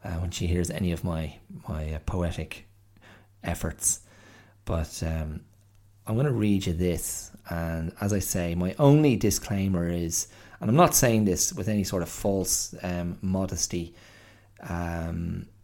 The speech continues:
I'm, I'm, I'm, I'm sharing it with you because of the date. I'm sharing it with you because it's going out on my dad's birthday. Um, this may remain unchanged, uh, or I may tweak it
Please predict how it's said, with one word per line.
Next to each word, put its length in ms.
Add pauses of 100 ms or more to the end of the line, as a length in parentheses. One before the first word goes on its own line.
(920)
I'm, 320 (120)
I'm, 140
I'm, 180
I'm 140
sharing 500
it 40
with 280
you 180
because 400
of 140
the 80
date. 440 (440)
I'm 100
sharing 380
it 80
with 220
you 60
because 180
it's 120
going 280
out 220 (100)
on 120
my 120
dad's 300
birthday. 520 (640)
Um, 400 (260)
this 220
may 540
remain 600 (240)
unchanged, 800 (680)
uh, 320
or 120
I 80
may 400 (300)
tweak 380
it 200